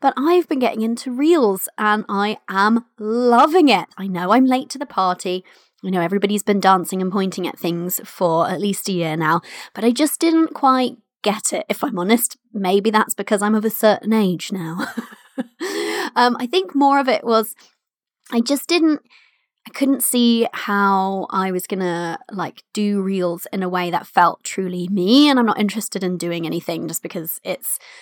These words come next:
the fashion or the trend. I'm only gonna do things that feel like, "Yes, this is a way that I can have some fun with this or create some massive value or really connect with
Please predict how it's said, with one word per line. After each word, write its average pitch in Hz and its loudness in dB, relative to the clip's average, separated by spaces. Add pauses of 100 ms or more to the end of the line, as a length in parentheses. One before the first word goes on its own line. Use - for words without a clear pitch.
(120)
the 214 -12
fashion 175 -2
or 165 -6
the - -12
trend. 196 2
I'm 175 -4
only 175 -6
gonna 180 -4
do 185 -2
things 175 -6
that - -6
feel 175 -4
like, 165 -8
"Yes, - -6 (340)
this 214 0
is 208 -6
a 202 2
way 190 6
that 180 -2
I 180 -2
can 175 -4 (500)
have 170 -4
some 220 -4
fun 240 4
with 226 0
this 202 -2
or 170 -4
create 185 0
some 190 -6
massive 185 -6
value 208 2
or 180 -8
really 180 -6
connect - -6
with 180 -2